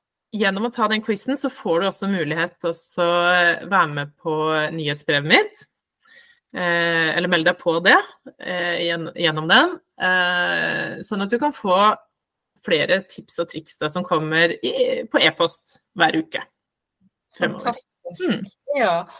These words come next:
Speaker 2: og da kommer jeg også, eh, til å legge en lenke i episodebeskrivelsen til Siri sin Instagram-profil, så man kan nå bare klikke seg rett inn på den, og så kommer man da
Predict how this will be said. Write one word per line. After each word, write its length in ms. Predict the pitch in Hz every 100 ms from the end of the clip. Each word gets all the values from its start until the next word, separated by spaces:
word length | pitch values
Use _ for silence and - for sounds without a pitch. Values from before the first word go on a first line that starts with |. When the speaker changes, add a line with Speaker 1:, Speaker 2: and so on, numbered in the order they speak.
| -
Speaker 2:
og 160 | - 254
da 120 | 302
kommer 380 | 302 247 233 233
jeg 180 | 254 247
også, 320 | 233 233 214
eh, 420 | 185 170 165 165 170
til 220 | 165 190 185
å 80 | 190
legge 440 | 190 190 196 220
en 360 | 208 175 175 175 175 196
lenke 500 | 214 247 - 277 277 302
i 220 | 233 240 226
episodebeskrivelsen 1600 | 202 202 202 - 233 233 233 247 - 214 208 214 247 269 302
til 300 | - 226 196 196
Siri 760 | - 196 190 226 214 175 165
sin 380 | 156 - 185 175
Instagram-profil, 1300 | 208 220 208 185 180 175 170 165 _ 190 190 240 349 381
så 320 | - 226 196
man 140 | 196 196
kan 160 | 202
nå 120 | 196 175
bare 320 | 160 170 175
klikke 360 | 175 170 156 170
seg 180 | 175
rett 300 | 220 277 -
inn 180 | 254 254
på 140 | - 254
den, 260 | 269 277
og 80 | 233
så 140 | 226 220
kommer 400 | 220 190 175 160
man 240 | 156 156
da 220 | 156 151